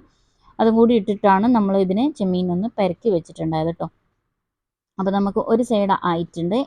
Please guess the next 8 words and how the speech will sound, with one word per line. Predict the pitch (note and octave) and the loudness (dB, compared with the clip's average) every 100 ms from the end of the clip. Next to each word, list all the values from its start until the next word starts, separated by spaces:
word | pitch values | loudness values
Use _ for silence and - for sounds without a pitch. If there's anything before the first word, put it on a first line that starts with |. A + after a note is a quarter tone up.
| - | -2
ഇനി | A#3 B3 | -2 0
നമ്മൾ | G3+ F3+ A3+ | 0 0 -2
ഇതിനെ | G#3+ F#3 B3+ - | -2 -2 -4 -6
തിരിച്ചിട്ട് | - D4+ - E3+ | -6 -4 -4 -2
കൊടുക്കാം. | D#3 D3 C#3+ - _ _ _ _ _ - - - | -2 -4 -8 -10 _ _ _ _ _ -20 -20 -6
അപ്പോൾ | G#3+ | 2
എൻ്റെ | B3+ A#3+ | 4 4
ച-, | A#3 - | 0 -8